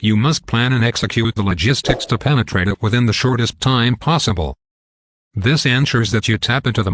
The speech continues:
market and enjoy the returns maximally. Ability to diversify business offerings. Dubai's smart city infrastructure offers businesses the power to diversify their operations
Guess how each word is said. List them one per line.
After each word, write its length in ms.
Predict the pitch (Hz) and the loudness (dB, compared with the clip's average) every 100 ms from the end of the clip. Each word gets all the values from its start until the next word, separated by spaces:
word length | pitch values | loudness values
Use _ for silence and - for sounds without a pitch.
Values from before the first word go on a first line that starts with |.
| 117 | 0
market 240 | 147 78 - | 0 -4 -6
and 180 | 113 113 | -2 0
enjoy 400 | 104 87 139 170 | 2 2 2 2
the 80 | 120 | 0
returns 400 | 110 110 101 87 | 0 0 0 0
maximally. 720 | 113 139 - 107 90 76 62 _ _ _ _ _ _ _ | 0 0 0 0 0 -2 -6 _ _ _ _ _ _ _
Ability 460 | - 92 110 120 104 | -6 -2 0 0 0
to 100 | 101 | 0
diversify 560 | 90 92 131 - 120 113 | -2 0 0 0 0 0
business 420 | 104 131 107 90 | 0 0 0 2
offerings. 460 | 120 - 117 113 - | 0 2 0 0 0
Dubai's 420 | 107 104 117 113 | 0 0 0 0
smart 340 | - 107 113 | 0 0 0
city 280 | - 123 107 | 0 0 2
infrastructure 720 | 135 - 113 - 104 - 98 | 2 0 -2 -2 -4 -2 -2
offers 340 | 92 110 - 95 | 0 0 0 -2
businesses 560 | 80 113 101 107 120 | -2 0 0 2 0
the 120 | 92 90 | 0 0
power 340 | 143 151 127 | 0 2 2
to 80 | 110 | 0
diversify 720 | 95 101 110 113 - 92 98 | 0 0 0 0 0 0 2
their 160 | 107 101 | 2 0
operations 800 | 104 107 117 147 - 62 90 | 0 2 2 2 0 -4 -8